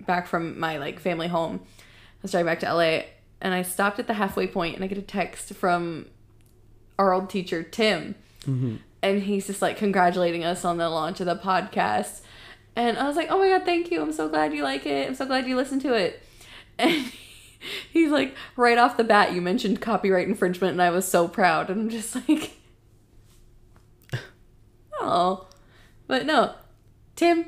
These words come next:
Speaker 1: if you're listening, thanks.
Speaker 2: We love you, Tim.
Speaker 1: You're my favorite teacher.
Speaker 2: Yeah.
Speaker 1: I'll go on the record. You were my favorite teacher.
Speaker 2: <laughs>
Speaker 1: I don't take class anymore. You, eh, it's
Speaker 2: You, you,
Speaker 1: You're the best.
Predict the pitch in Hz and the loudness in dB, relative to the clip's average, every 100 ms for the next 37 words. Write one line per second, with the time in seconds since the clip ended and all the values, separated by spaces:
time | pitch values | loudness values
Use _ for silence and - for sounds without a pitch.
0 | - 277 311 254 262 247 240 233 - - | -4 -2 0 0 0 -2 -6 -6 -8 -8
1 | - - - - - - - 302 277 104 | -14 -20 -20 -20 -20 -20 -6 0 2 0
2 | 80 - 85 - 120 - 359 294 185 - | -4 -10 -12 -12 -16 -6 -2 0 0 -4
3 | 50 - - - - - - - - _ | -10 -12 -14 -16 -14 -12 -12 -14 -20 _
4 | _ - - - - - - - - - | _ -20 -20 -20 -20 -20 -20 -20 -20 -18
5 | - 110 - - - 320 262 196 165 - | -12 -12 -12 -18 -8 -2 0 0 -2 -8
6 | - - - 202 196 - 285 202 - - | -10 -12 -10 -12 -8 -6 -4 -4 -6 -10
7 | - - - - - - - - - - | -12 -12 -14 -14 -10 -10 -10 -18 -20 -20
8 | - - - - - - - _ - - | -20 -20 -20 -20 -20 -20 -20 _ -20 -6
9 | 269 208 202 - - - - - - - | -2 -2 -4 -6 -4 -6 -6 -10 -8 -12
10 | 220 240 233 247 262 226 208 202 - - | -12 -14 -16 -14 -12 -10 -12 -14 -18 -20
11 | - - - _ - _ - - - - | -20 -20 -20 _ -20 _ -20 -20 -20 -20
12 | _ _ _ - - - - - - - | _ _ _ -20 -20 -20 -20 -20 -20 -20
13 | _ - 127 127 - 120 - - - - | _ -8 -2 0 0 -2 -2 -6 -16 -4
14 | 330 214 143 - - | 0 2 0 -2 -10